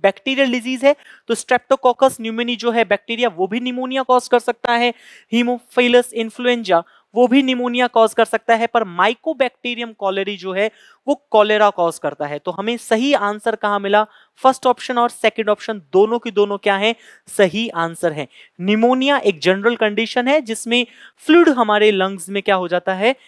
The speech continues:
इकट्ठा हो जाता है। तो सही आंसर कौन सा हो गया इसका बच्चों?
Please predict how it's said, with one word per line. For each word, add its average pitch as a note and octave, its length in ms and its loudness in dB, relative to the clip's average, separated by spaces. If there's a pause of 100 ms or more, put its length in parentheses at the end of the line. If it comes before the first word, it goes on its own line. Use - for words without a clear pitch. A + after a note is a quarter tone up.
(140)
इकट्ठा F#3+ 360 0
हो D3 100 0
जाता C#3+ 240 -4
है। C#3 60 -2
तो D#3 100 -8
सही B3+ 320 0
आंसर A#3+ 320 0
कौन G3+ 220 -4
सा G#3 120 0
हो G3 140 -2
गया F#3 160 0
इसका F#3+ 260 0
बच्चों? A#3+ 380 0